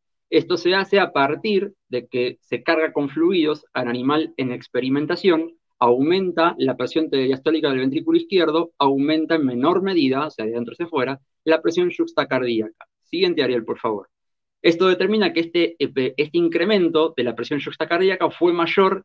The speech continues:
que el, presión que, el, que el incremento de, de presión que ocurrió en la fosa cardíaca, con lo cual la transmolaridad del ventrículo izquierdo fue, eh, positiva, con lo cual el ventrículo se distendió.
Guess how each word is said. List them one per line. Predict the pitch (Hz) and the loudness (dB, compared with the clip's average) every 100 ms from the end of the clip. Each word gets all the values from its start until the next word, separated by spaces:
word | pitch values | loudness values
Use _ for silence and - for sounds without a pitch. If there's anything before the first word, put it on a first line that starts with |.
| _ | _
que | 147 | 2
el, | 139 | 2
presión | 139 131 165 170 175 165 | 0 -4 0 0 0 -4
que, | 156 | -6
el, | 131 117 - | -4 -6 -6
que | |
el | 120 | -4
incremento | 131 139 160 180 160 | -2 -2 -2 0 0
de, | 151 | 0
de | 135 135 | -2 -4
presión | 139 185 180 | -2 -2 -2
que | 170 | -2
ocurrió | 143 147 170 180 180 - | -2 -2 2 2 2 -4
en | 131 123 | -8 -4
la | 120 | -6
fosa | 135 139 | -6 -6
cardíaca, | 147 185 220 156 123 | -2 0 2 0 -2
con | - 123 | -4 -4
lo | 123 | -2
cual | 160 156 | 0 0
la | 135 131 | 0 -2
transmolaridad | 170 185 175 - 147 143 147 175 160 160 - _ _ _ _ | -2 -2 -4 -8 -6 -4 0 2 2 0 -10 _ _ _ _
del | 135 151 170 - _ _ _ - | 4 4 4 -4 _ _ _ -4
ventrículo | 120 117 127 143 170 | 2 2 0 0 0
izquierdo | 170 214 165 151 165 - _ _ | 2 4 4 4 2 -4 _ _
fue, | - 156 147 175 - - _ 127 | -2 4 6 6 2 -14 _ -2
eh, | 120 117 | -2 0
positiva, | 127 117 - 208 196 202 | -2 -4 -4 0 2 2
con | 160 131 | 0 -2
lo | 123 | 0
cual | 160 | 0
el | 151 | 2
ventrículo | 143 165 165 156 | 0 0 2 0
se | 123 | -2
distendió. | 117 120 131 123 - | -6 -6 -4 -4 -4